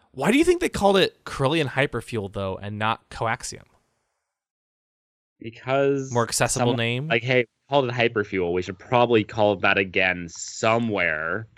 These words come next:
Speaker 1: But they, they repeatedly use that term. They never call it coaxium in the entire episode.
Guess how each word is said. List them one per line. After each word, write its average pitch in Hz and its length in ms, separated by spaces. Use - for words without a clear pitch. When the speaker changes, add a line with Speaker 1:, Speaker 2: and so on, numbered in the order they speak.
Speaker 1:
But 185 120
they, 202 180
they 165 360
repeatedly 143 920
use 104 220
that 104 120
term. 107 120
They 107 80
never 147 200
call 139 200
it - 60
coaxium - 560
in 127 100
the 123 120
entire 104 680
episode. 113 500